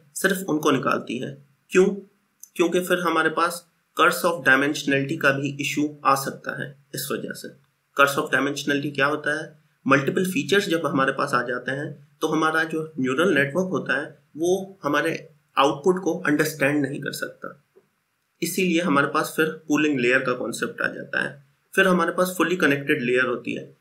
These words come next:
जो कि उन सब layers को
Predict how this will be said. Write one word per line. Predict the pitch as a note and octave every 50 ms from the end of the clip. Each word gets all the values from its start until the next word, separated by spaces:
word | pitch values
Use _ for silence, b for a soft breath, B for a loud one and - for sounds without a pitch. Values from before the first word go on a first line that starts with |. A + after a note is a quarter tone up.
| _ _ _ _ -
जो | - D3+ D#3 D#3
कि | D3+ F3 E3+ F3+ F3+ F#3 - - _ _ _ _ _ _ _ _ _ -
उन | F3 F#3 F#3+ F#3 F#3+ F#3 - - -
सब | - - - F#3+ F#3+ F#3+ - - - _ -
layers | C3+ C3+ C3+ C#3 D3+ D#3 D3+ -
को | - C#3 D3+